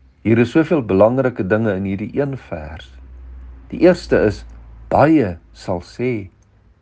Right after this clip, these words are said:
Dit is Jesus Christus, God se seun, wat hier praat. Elkeen van ons het regtig nodig om deur die Heilige Gees in ons na Christus,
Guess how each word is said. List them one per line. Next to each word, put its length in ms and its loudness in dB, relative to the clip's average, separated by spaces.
Dit 200 -10
is 140 -14
Jesus 440 -6
Christus, 720 -2
God 300 -4
se 120 -6
seun, 420 -4
wat 200 -4
hier 300 -6
praat. 360 -14
Elkeen 420 2
van 160 0
ons 140 2
het 140 -4
regtig 680 -2
nodig 460 -6
om 140 -2
deur 200 4
die 160 4
Heilige 460 2
Gees 580 -6
in 220 -2
ons 480 -4
na 140 -2
Christus, 960 -6